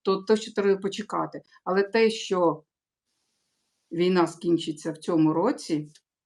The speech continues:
вибухи перестануть, це в цьому році буде.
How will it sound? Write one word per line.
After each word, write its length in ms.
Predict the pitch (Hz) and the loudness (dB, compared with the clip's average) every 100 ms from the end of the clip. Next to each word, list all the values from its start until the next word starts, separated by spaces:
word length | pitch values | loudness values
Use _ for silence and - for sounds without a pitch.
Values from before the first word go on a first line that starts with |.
| _ - | _ -8
вибухи 440 | 175 185 151 - | 2 2 2 -8
перестануть, 720 | - 160 151 - 156 - - _ _ _ _ | -4 -4 -4 -8 -10 -10 -12 _ _ _ _
це 260 | - 190 214 | -12 -6 -4
в 140 | - - | -6 -6
цьому 280 | 175 170 | -2 0
році 280 | 151 147 - | 0 -4 -10
буде. 340 | 131 - 127 | -14 -16 -16